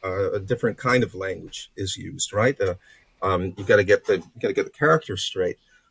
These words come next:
Um, but in general, uh, language, um, language is not just this matter of a sign that disappears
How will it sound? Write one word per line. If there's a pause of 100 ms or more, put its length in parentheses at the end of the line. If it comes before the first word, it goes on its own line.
(280)
Um,
but
in
general, (420)
uh, (800)
language, (880)
um, (600)
language
is
not
just
this
matter
of
a
sign
that
disappears